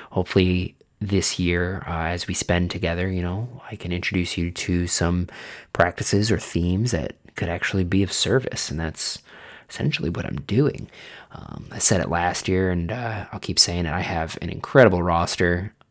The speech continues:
of humans who are down to,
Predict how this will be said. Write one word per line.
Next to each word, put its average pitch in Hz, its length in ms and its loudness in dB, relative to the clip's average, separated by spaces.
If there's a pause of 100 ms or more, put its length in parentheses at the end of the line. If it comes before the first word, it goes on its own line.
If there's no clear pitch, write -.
(340)
of 80 580 -6
humans 90 540 0
who 87 180 2
are 82 320 0
down 85 480 0
to, 87 480 -4